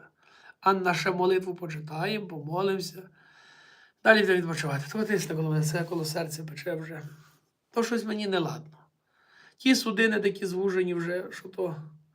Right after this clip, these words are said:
що крепко, я навіть не знаю. Будемо живі, то не вмрем. А як вмрем, то так і буде. Ну що?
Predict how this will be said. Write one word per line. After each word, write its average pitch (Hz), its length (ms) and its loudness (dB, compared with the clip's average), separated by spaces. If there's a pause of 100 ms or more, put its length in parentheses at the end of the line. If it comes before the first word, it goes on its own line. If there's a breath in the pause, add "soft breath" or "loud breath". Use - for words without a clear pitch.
(400 soft breath)
що - 220 -16
крепко, 156 440 -8
я 196 140 -2
навіть 160 260 -6
не 160 60 -10
знаю. - 300 -14 (680)
Будемо 220 760 4 (280)
живі, 160 440 -2
то 175 140 -6
не 160 100 -6
вмрем. 156 340 -8 (680 soft breath)
А - 240 0
як 220 260 2
вмрем, 185 300 -2
то - 80 -4
так - 240 -6
і 165 40 -6
буде. - 360 -10
Ну 156 140 -6
що? - 240 -10